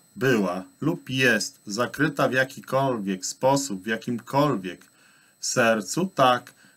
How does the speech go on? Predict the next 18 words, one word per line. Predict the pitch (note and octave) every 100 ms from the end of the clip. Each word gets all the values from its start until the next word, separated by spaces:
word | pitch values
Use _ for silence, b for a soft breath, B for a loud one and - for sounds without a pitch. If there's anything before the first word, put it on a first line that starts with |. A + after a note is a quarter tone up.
| b
żeby | G2+ A2+ C3
jej | B2 C3+ C#3+
nie | C3 B2
mogła | B2+ C#3+ C#3+ B2 G2+
przeniknąć | G2 A#2 A2+ C#3 C#3 A2 G2+
światłość, | - A2+ G#2 G2 B2+ F3+ F#3 - b b b b -
nie | D3 D#3 D3+ D3
jest | D3 D#3 E3+ - -
to | E3 D#3
winą | C#3 C3+ C3+ C#3 C3+
Ewangelii | C3+ B2+ B2+ A#2+ C3+ D3 C#3+
albo | C3 B2 B2
tego, | B2+ C3 C3+
kto | C3+ C3 B2+
ją | C3 B2+
przynosi, | B2+ - B2 A#2 G2 F#2 - C#3+
lecz | C3+ B2 A2+
wyłącznie | A#2 A#2+ A#2+ C3 C#3+ - D#3+ E3+